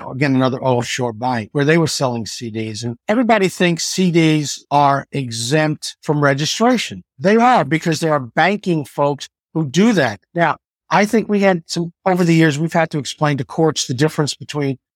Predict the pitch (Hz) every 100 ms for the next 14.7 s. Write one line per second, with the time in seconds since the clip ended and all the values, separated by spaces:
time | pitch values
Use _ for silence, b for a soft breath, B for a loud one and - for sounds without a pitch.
0 | _ 147 143 127 113 120 185 226 - 151
1 | 123 123 131 113 113 131 131 117 123 120
2 | 120 _ 139 147 143 131 - - - 180
3 | 214 165 143 117 - 127 117 - - 127
4 | 127 - 101 95 - - 170 226 311 -
5 | - 233 160 147 151 - _ - 156 -
6 | 170 180 156 135 123 135 139 139 - 131
7 | 113 123 143 131 110 113 _ 156 202 233
8 | 220 185 185 180 175 170 170 - 123 139
9 | 220 240 214 208 202 202 _ 147 147 165
10 | 208 196 175 175 127 143 175 196 196 190
11 | - _ - 170 214 208 214 208 202 196
12 | - 190 185 180 - 185 160 160 160 -
13 | 160 - _ - 147 147 143 139 131 135
14 | 131 - - 214 196 185